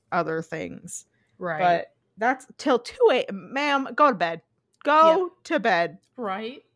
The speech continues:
Speaker 1: Got no business talking to the spirits. Go to bed. <laughs>
Speaker 2: So the boys were provided with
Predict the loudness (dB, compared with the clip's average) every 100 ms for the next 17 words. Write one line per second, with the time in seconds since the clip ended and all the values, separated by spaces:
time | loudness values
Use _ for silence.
0 | _ _ _ -4 -2 4 4 6 4 4
1 | -4 0 4 4 2 -4 -4 -6 -6 -4
2 | -4 -6 -16 -20 _ _ -12 -4 -4 -2
3 | -6 -6 -8 _ _ _ -6 0 0 2
4 | 0 0 -2 -2 0 0 -2 -4 -10 -10
5 | -2 0 0 -2 -2 -2 -4